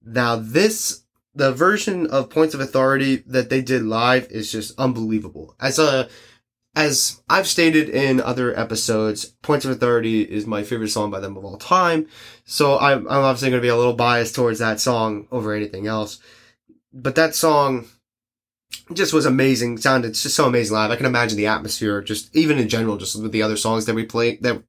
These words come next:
they played. Next thing you know, we have Paper Cut. That was also a very good one, uh, very good song that they did live. Uh, By Myself, this is another one off of Reanimation album, which was with Marilyn Manson.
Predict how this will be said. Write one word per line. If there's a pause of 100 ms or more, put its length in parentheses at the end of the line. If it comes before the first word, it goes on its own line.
(140)
they
played. (420)
Next
thing
you
know,
we
have (260)
Paper
Cut. (360)
That
was
also
a
very
good
one, (180)
uh,
very
good
song
that
they
did
live. (560)
Uh,
By
Myself,
this
is
another
one
off
of (640)
Reanimation
album, (380)
which
was
with
Marilyn
Manson.